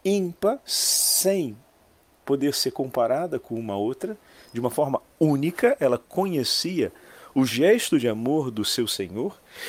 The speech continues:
e não tinha dúvidas sobre o amor e a potência do amor dele na sua vida. Entretanto, ela suportou durante o discipulado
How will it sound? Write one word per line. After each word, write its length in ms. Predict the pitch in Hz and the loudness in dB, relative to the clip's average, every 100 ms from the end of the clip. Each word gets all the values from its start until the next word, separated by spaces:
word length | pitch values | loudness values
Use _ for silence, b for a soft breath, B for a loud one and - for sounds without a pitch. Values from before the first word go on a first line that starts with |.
| B | B
e 80 | 143 | 0
não 140 | 180 | 0
tinha 280 | 160 220 196 | -4 -2 -2
dúvidas 580 | 123 143 233 151 117 110 | -2 -2 -2 -2 -2 -2
sobre 360 | - 165 156 | -2 -4 -2
o 100 | 156 | -2
amor 360 | 135 127 180 226 | -2 -2 -2 -2
e 120 | 180 | 0
a 60 | 160 | -2
potência 1040 | - 151 147 - - 220 247 175 - 113 | -2 0 0 -2 2 4 4 -4 -4 -4
do 160 | 113 120 | -2 -4
amor 360 | 113 160 120 | -2 -4 -6
dele 360 | 113 143 143 107 | -2 -2 0 -4
na 120 | 107 | -6
sua 260 | - 151 127 | -4 -2 -2
vida. 360 | 107 175 175 - | -4 -6 -6 -6
Entretanto, 760 | 165 202 208 - 117 123 180 _ B B B B B | -4 -4 -4 -6 -8 -8 -12 _ B B B B B
ela 220 | 123 147 | -2 -2
suportou 760 | - - 143 139 - - 143 214 | -4 -8 -8 -10 -8 -6 -4 -4
durante 400 | 165 117 135 127 | -4 -4 -4 -6
o 40 | |
discipulado 800 | 110 107 - 107 104 120 170 185 | -4 -6 -6 -8 -6 -6 -8 -12